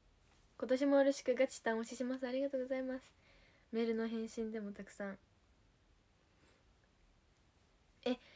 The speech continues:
中身が見えない福袋の方がなんか買いたくなっちゃう、自分的に。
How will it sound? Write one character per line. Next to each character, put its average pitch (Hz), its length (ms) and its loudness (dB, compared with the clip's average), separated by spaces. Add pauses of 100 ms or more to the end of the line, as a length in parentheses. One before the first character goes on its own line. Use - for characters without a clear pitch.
(220)
中 269 240 6
身 403 100 8
が 294 80 12
見 254 120 10
え 320 80 8
な 302 120 8
い 277 80 8
福 269 140 4
袋 240 280 4
の 226 100 0
方 233 180 0
が 220 320 4
な 196 100 2
ん 202 40 0
か 196 80 -10
買 226 140 2
い - 20 -2
た 220 100 2
く 226 80 0
な 226 100 2
っ 220 40 -8
ち 185 180 2
ゃ 170 60 2
う、 - 80 -8 (640)
自 190 100 -2
分 190 180 2
的 196 200 -4
に。 185 180 0